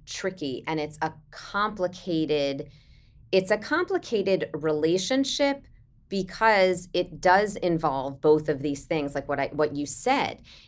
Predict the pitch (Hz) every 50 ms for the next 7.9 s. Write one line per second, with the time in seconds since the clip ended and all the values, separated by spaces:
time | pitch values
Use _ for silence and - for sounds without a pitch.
0 | - - 185 185 190 185 180 175 180 175 175 175 175 180 165 156 147 165 165 165
1 | 160 165 - - - - - - - - - 143 156 170 180 190 208 214 254 247
2 | 233 214 190 170 156 151 - - - 151 143 135 - - - 143 139 139 143 160
3 | 170 175 180 - 220 226 233 233 - - 240 240 247 247 - - - 151 - 175
4 | 165 160 160 - 160 160 175 185 185 - - 185 175 165 165 - - - - 151
5 | 151 156 165 190 202 202 - - 208 185 175 170 160 156 156 156 - - 165 156
6 | 139 156 147 143 139 143 143 143 - - - - - - _ _ _ _ _ _
7 | - - - - 247 294 320 262 190 175 170 160 160 160 165 - -